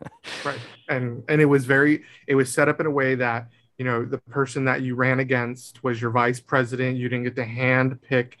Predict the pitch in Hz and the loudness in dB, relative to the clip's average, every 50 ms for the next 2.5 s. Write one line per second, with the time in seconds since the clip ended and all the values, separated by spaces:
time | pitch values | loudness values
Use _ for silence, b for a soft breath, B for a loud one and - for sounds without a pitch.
0 | B B B B B - 135 135 120 131 120 123 127 123 - - - 135 123 120 | B B B B B 0 0 2 2 2 0 0 0 -4 -6 -4 0 0 0 0
1 | 113 127 131 131 127 127 - 151 147 123 B B B B 175 165 160 143 139 156 | -2 -2 -4 -4 -2 0 0 0 0 -2 B B B B 0 2 2 2 2 0
2 | 175 196 185 151 156 147 147 147 143 131 | 0 0 -2 -4 -4 -2 -2 -2 -2 -4